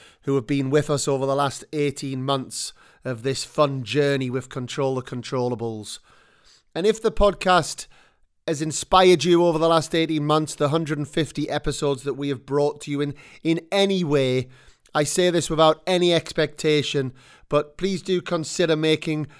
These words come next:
a donation of support and thank you by buying us a coffee. This will assist with the time and costs involved in bringing each episode to you as we continue to improve and grow the podcast, and you'll find those links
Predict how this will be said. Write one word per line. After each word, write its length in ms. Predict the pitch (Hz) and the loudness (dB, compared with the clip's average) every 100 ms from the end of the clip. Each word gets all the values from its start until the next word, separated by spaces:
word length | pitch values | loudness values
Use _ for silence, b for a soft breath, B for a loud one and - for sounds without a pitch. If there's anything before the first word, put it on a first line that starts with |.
| b 143 | b -4
a 20 | |
donation 640 | 170 160 165 180 175 170 | 2 2 4 2 2 0
of 100 | 160 | -4
support 720 | - 147 - 185 185 208 - - b b - | -4 -4 2 4 6 4 -2 -12 b b -6
and 120 | 147 | -6
thank 440 | - 175 170 - | -2 0 0 -2
you 120 | 165 156 | -2 0
by 240 | 156 151 | 2 0
buying 440 | - 143 170 160 | 0 -2 0 0
us 160 | 160 151 | -2 -2
a 40 | |
coffee. 520 | 139 - 170 - 110 - b b b b _ _ | -8 -2 -2 -2 -12 -14 b b b b _ _
This 180 | 185 185 | -4 0
will 140 | 190 | 2
assist 560 | 185 - - 190 - - | 2 2 2 2 2 -2
with 200 | 170 160 | -2 -2
the 60 | 156 | -4
time 360 | - 180 170 | 2 4 2
and 120 | 156 | -2
costs 640 | - 180 165 - - - - b b | -2 0 0 -2 -12 -14 -16 b b
involved 520 | 151 143 165 160 156 | -6 0 4 4 4
in 120 | 151 135 | 0 -2
bringing 460 | 160 180 170 160 | 0 2 4 0
each 240 | 208 202 208 | -2 0 0
episode 640 | 185 175 - 165 156 - | 0 -2 0 0 0 -4
to 180 | 208 190 | -4 -2
you 380 | 156 160 139 B B - | 0 2 0 B B -4
as 160 | 151 135 | -4 -2
we 100 | 143 | -4
continue 600 | - 151 143 175 165 156 | -2 -2 -2 -2 -2 -4
to 140 | - | -4
improve 500 | 143 - 156 156 151 | -4 -4 -2 0 0
and 140 | 143 131 | -2 -2
grow 280 | 143 147 | 2 2
the 120 | 139 131 | 2 0
podcast, 760 | - 156 - 151 143 - - B B B | 2 2 2 2 2 0 -10 B B B
and 140 | 143 139 | -4 0
you'll 140 | 139 | 0
find 420 | - 151 151 147 | 2 4 4 2
those 300 | 127 143 131 | 2 2 2
links 760 | 127 143 160 151 - - - - | -2 -2 -2 -4 -10 -8 -8 -8